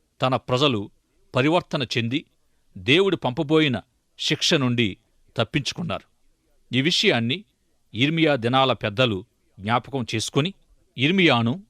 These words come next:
మరణము నుండి విడిపించారు. ఏడు అధ్యాయాలు గల మేకా గ్రంథాన్ని మూడు సందేశాలుగా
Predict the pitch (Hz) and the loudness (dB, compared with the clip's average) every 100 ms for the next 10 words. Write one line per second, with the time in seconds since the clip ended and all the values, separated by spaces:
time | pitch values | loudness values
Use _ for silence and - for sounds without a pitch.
0 | _ _ - 98 117 185 185 151 143 127 | _ _ -14 -2 2 2 2 0 0 2
1 | 120 117 110 113 90 _ _ _ _ _ | 0 0 -2 -2 -4 _ _ _ _ _
2 | _ - 123 175 160 117 120 180 151 127 | _ -2 2 4 4 0 2 4 4 4
3 | 120 110 98 82 _ _ _ 104 127 147 | 2 0 -2 -6 _ _ _ -2 0 0
4 | 135 104 120 117 120 113 131 202 _ _ | 0 0 -2 0 0 0 -4 -8 _ _
5 | _ _ 113 147 147 - 135 175 175 139 | _ _ -2 0 0 0 0 0 2 2
6 | 120 107 98 | 0 0 -4